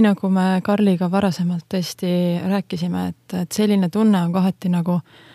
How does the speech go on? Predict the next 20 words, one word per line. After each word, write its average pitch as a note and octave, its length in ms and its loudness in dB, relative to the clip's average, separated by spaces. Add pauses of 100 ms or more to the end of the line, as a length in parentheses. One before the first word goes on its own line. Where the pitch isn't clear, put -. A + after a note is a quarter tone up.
(260)
ühes F3+ 520 0
elus F#3 340 0
oleks E3 320 -4
elanud, E3+ 500 -4
äh, E3 300 -4 (720)
rohkem F3 440 -2
elusid F3 440 -4 (300)
<laughs> F3+ 340 -8
kui F3 160 -8
see F3+ 180 -2
üks. - 240 -10 (1600)
Et E3+ 280 -6 (100)
minul F3+ 560 2 (180)
täpselt - 300 -4
samamoodi. A3+ 560 4 (1300)
Ja, F3 600 2 (1800)
ja F#3 340 2
tagasi F#3+ 720 0
mõeldes G3 460 0
võiks - 380 -6